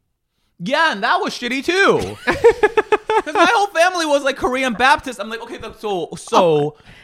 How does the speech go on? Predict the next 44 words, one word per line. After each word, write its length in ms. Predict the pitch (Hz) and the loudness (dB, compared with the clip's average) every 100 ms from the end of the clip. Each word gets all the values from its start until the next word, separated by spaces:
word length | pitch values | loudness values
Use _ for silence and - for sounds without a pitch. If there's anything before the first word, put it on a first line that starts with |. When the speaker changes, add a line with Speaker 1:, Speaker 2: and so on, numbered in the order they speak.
| - | -8
Speaker 1:
my 100 | 160 | -2
Speaker 2:
Korean 140 | 277 | 0
Speaker 1:
family 320 | 233 247 311 294 | 2 2 2 2
doesn't 260 | 254 247 | 2 2
know 60 | 226 | 2
I'm 140 | 208 180 | 2 4
Speaker 2:
Baptist. 20 | |
Speaker 1:
gay. 340 | 170 143 123 | 4 4 4
If 200 | 392 269 | 2 2
they 140 | 151 202 | 0 0
knew, 320 | 208 214 220 | 2 0 0
they 140 | 180 | -2
might 200 | 170 160 | -2 -2
hate 220 | 190 135 - | -2 -4 -4
me." 240 | 107 107 | -10 -10
So 160 | - 131 | -6 -2
I 80 | |
don't 180 | 139 151 | -2 2
really 240 | 160 175 180 | 4 4 2
have, 220 | 170 135 | -2 -4
like, 180 | 156 147 | -6 -2
when 180 | 165 214 | -2 -2
you 80 | |
keep 180 | 226 214 | -6 -10
secrets 480 | - 147 143 117 107 | -10 -14 -8 -6 -6
from 140 | 123 117 | -8 -8
people, 560 | 120 - 165 254 - _ _ _ _ _ _ - | -8 -2 0 0 -4 _ _ _ _ _ _ -10
it 160 | 175 | -4
festers 480 | 226 294 - 117 92 | -2 -2 -4 -8 -8
because 240 | 123 156 | -8 -8
it's 100 | 147 147 | -8 -6
like, 280 | 147 139 _ _ _ _ _ _ _ _ _ | -4 -6 _ _ _ _ _ _ _ _ _
I 60 | 175 | -12
could 140 | 220 | -10
tell 140 | 226 226 | -8 -8
you 120 | 208 | -8
something. 360 | 180 143 139 170 | -10 -10 -12 -12
If 100 | 165 | -10
I'm 100 | 156 | -8
keeping 260 | 202 170 | -10 -10
a 40 | 165 | -14
secret 220 | 170 151 | -14 -14
from 160 | - 135 | -10 -6
you, 400 | 123 123 139 | -4 -4 -6